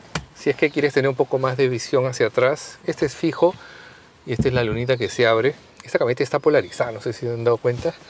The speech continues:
Y acá tengo unos siete, ocho, diez dedos hacia el techo. Súper cómodo. Acá hay un espacio, no sé si llegan a ver. Imagino que otras versiones tienen sunroof acá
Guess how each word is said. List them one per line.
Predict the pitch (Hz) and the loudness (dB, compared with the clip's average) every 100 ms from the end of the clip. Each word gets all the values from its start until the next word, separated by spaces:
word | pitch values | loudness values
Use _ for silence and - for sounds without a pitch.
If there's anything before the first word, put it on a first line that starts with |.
| - | -2
Y | 185 | 2
acá | 160 147 | 4 4
tengo | - 165 | 2 4
unos | 165 151 | 4 4
siete, | - - - 156 180 - 135 | 0 -12 0 6 6 6 6
ocho, | 131 170 - 135 | 8 6 6 4
diez | 156 151 | 4 4
dedos | 156 156 | 6 6
hacia | 139 - | 4 -2
el | 113 | -2
techo. | 135 127 175 190 - - - - - - - _ | -2 -2 -4 -8 -16 -20 -20 -20 -20 -20 -20 _
Súper | - 202 214 135 117 | 0 2 4 4 4
cómodo. | 123 107 101 104 123 - | 2 4 4 2 -2 -4
Acá | 139 - | -4 2
hay | 190 | 0
un | 202 | 2
espacio, | 185 - 170 - 175 | -4 0 -2 2 2
no | 160 | 2
sé | 156 | 0
si | - | -2
llegan | 143 143 147 | 0 0 2
a | 113 | 4
ver. | 117 139 - - - - - - | 4 2 -2 -20 -20 -20 -16 -6
Imagino | 147 135 185 190 | -2 0 2 4
que | 165 | 4
otras | 175 160 | 4 2
versiones | 139 156 156 | 2 2 2
tienen | - 156 151 | 0 -2 0
sunroof | - 151 156 147 | 0 0 0 2
acá | 127 - 139 | 2 4 2